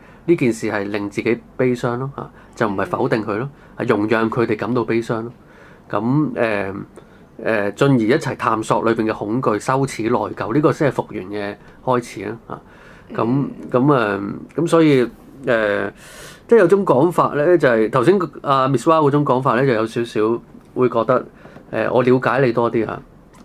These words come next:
Speaker 1: 即係你係俾個文化影響，有少少代言嘅感覺啊，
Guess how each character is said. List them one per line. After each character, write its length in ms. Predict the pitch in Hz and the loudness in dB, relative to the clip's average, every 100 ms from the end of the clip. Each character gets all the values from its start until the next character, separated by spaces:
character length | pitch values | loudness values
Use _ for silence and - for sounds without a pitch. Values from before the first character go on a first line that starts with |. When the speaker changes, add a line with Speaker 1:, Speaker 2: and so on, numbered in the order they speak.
| - - - - | -20 -20 -20 0
Speaker 1:
即 120 | 175 | 4
係 40 | |
你 60 | 143 | 4
係 140 | 120 | 4
俾 120 | 110 131 | 2 2
個 80 | |
文 180 | 127 92 | 2 0
化 160 | 95 101 | -2 -4
影 160 | 104 | -4
響， 100 | 107 104 - - - - - - - | -8 -10 -12 -18 -20 -20 -20 -12 0
有 80 | 143 | 4
少 140 | 175 | 4
少 120 | 165 | 4
代 140 | 160 127 101 | 2 2 0
言 140 | 104 - | -4 -8
嘅 100 | 104 | -10
感 120 | 104 101 117 | -8 -10 -8
覺 80 | 113 - - - | -8 -10 -20 -16
啊， 60 | - | -16